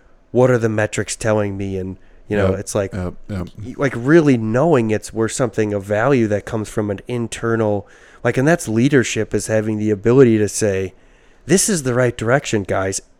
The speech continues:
Speaker 1: Get on board and let's go. Let's find out how to make this thing." Like, there's a
Speaker 2: Yeah.
Speaker 1: lot of leadership in that.
Speaker 2: Sure, but, but, but the, so the manifestation of this obsession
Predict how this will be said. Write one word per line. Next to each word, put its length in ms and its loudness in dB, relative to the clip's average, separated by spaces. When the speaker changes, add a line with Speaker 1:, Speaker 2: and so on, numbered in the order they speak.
Speaker 1:
Get 160 2
on 220 2
board 320 2
and 120 -2
let's 200 -2
go. 400 2
Let's 200 2
find 380 2
out 320 2
how 220 4
to 60 2
make 240 0
this 180 -4
thing." 160 -6
Like, 220 -4
there's 320 2
a 60 -2
Speaker 2:
Yeah. 100 2
Speaker 1:
lot 120 6
of 120 4
leadership 680 0
in 180 -4
that. 300 -4
Speaker 2:
Sure, 300 -2
but, 360 -6
but, 280 -8
but 240 -6
the, 600 -4
so 260 0
the 80 0
manifestation 920 -2
of 200 -8
this 180 -6
obsession 760 -8